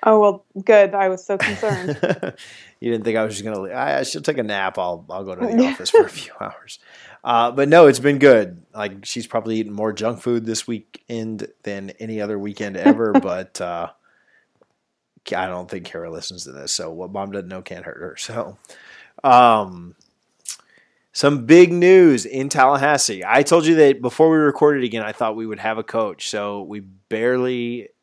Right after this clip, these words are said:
Speaker 2: snuck under the, stuck under the, uh, deadline there, and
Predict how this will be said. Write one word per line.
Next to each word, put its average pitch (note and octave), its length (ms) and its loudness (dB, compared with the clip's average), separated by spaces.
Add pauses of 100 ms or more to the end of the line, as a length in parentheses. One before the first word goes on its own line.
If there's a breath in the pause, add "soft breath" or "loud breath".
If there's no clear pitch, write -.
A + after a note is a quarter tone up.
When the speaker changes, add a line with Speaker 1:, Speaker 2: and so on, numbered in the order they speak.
(360)
Speaker 2:
snuck - 440 -6
under A2 280 -10
the, G2+ 260 -8 (460)
stuck A2+ 360 -8
under A2 320 -8
the, G2+ 320 -10
uh, F#2+ 200 -6
deadline G#2 560 -10
there, G2 260 -10
and F2+ 220 -18